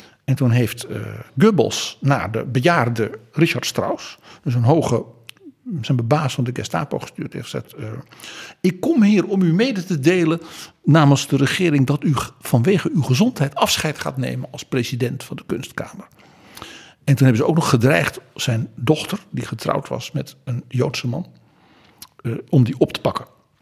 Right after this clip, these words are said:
Dit om hem dus echt diep te intimideren.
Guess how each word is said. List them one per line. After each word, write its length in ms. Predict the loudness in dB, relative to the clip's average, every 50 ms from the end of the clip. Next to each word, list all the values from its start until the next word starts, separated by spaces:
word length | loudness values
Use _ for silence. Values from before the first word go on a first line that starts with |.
| _ _ _ _ _ _ -20 -20 _ _
Dit 240 | 2 2 2 2 4
om 200 | 4 4 6 6
hem 200 | 6 6 4 4
dus 280 | 4 2 0 -2 -8 -6
echt 260 | -6 -4 -4 -4 -6 -4
diep 440 | -2 -2 -2 2 2 2 2 2 -2
te 220 | -10 -2 -2 0
intimideren. 760 | 2 2 2 2 2 2 2 2 2 2 0 0 -2 -2 -4